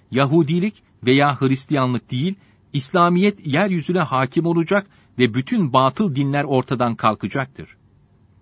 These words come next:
Üç hadis-i şerif meali. İsmini duyduğunuz kimselerden yeryüzüne dört kişi malik oldu. İkisi mümin, ikisi de kafirdi.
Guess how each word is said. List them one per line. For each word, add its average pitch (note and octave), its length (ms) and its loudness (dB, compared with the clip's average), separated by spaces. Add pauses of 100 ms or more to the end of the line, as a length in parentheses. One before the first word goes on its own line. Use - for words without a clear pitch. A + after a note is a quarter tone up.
(680)
Üç A3 200 0
hadis-i E3 440 -2
şerif D#3 340 -2
meali. F2 460 -4 (840)
İsmini E3+ 440 0
duyduğunuz D#3 480 0
kimselerden C#3+ 880 -2
yeryüzüne D3+ 680 0
dört E3+ 200 4
kişi D#3 240 0
malik G#2+ 440 -2
oldu. G2 340 0 (580)
İkisi D3 360 0
mümin, C#3+ 460 2 (200)
ikisi C#3 340 -2
de C3 120 4
kafirdi. A2 640 -2